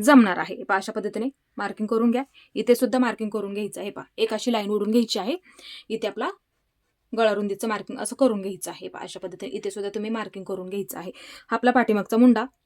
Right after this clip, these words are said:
हे पहा, फक्त पुढच्या मुंड्याला आपल्याला दुसरा आकार द्यावा लागणार आहे, ते लक्षात घ्यायचं आहे. पहा, आहे असंच तुम्ही सुद्धा पाठीच्या भागाचं मार्किंग करून घ्यायचं आहे,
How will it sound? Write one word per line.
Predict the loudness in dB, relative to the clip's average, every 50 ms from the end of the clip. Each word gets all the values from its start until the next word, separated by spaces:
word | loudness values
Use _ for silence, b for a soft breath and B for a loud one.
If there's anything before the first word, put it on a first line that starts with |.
| _
हे | -6
पहा, | -6 -6 -10 -14 _ _ _ _ _ _ _ _ _ _ _ _ _ _ _ _ _ _ _ _ _ -12
फक्त | -4 0 0
पुढच्या | 4 6 6 6 8 6 6 8
मुंड्याला | 8 8 8 8 6 4
आपल्याला | 2 2 2 2 2 2
दुसरा | 2 0 0 0 0 0
आकार | 0 0 -2 0 2
द्यावा | 2 4 2 2 0
लागणार | -2 -4 -6 -6 -6
आहे, | -6 -6 -6 -6 -8 -8 _ _
ते | -4 -4
लक्षात | -4 -4 -6 -10 -10
घ्यायचं | -8 -6 -6 -6 -6 -8 -12
आहे. | -12 -12
पहा, | -12 -12 -12 b b b b b b
आहे | 4 4 8 8 8 8 8
असंच | 6 4 6 6 4 6 6
तुम्ही | 8 8 8
सुद्धा | 8 6 4 2 4
पाठीच्या | 4 2 0 0 -2 -2 0
भागाचं | 0 0 0 0 0 0 0
मार्किंग | 0 0 0 -2 -6 -4
करून | -2 0 2 4 6
घ्यायचं | 6 6 6 6 4 0
आहे, | -2 -2